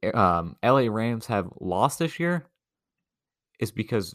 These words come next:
Matthew Stafford made a decision in that game and cost the team. Whether it be a fumble, whether it be, um, you know, a missed throw, whether it be the countless interceptions he has had this season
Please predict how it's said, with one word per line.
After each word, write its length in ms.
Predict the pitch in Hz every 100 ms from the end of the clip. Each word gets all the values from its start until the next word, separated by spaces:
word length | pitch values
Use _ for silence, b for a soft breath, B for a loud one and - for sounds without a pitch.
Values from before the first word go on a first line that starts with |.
| -
Matthew 420 | 101 117 151 156
Stafford 380 | - 135 131 127
made 200 | 117 113
a 40 |
decision 420 | 101 - 113 120
in 200 | - 110 110
that 220 | 95 98
game 340 | 95 92 92 - _ _ _ _ _ _
and 140 | 104 85
cost 360 | - 107 98
the 80 | 98
team. 280 | - 82 - _ _ _ _ _ _ _
Whether 240 | 101 101 98
it 80 |
be 260 | 92 104 98
a 120 | 98
fumble, 440 | - 110 110 98 90
whether 240 | 98 101
it 80 | 92
be, 280 | 98 98 - b b -
um, 260 | 90 85
you 80 | 92
know, 100 | 92
a 40 | 90
missed 360 | 110 113 -
throw, 340 | 101 110 104 92
whether 320 | 95 107 104
it 100 | 82
be 320 | 95 98 92 _
the 120 | 98
countless 680 | 98 - - 123 95 127 -
interceptions 640 | 107 107 107 101 - 95
he 100 | -
has 120 | 95 87
had 240 | 92 90
this 200 | 90 -
season 340 | 90 87 87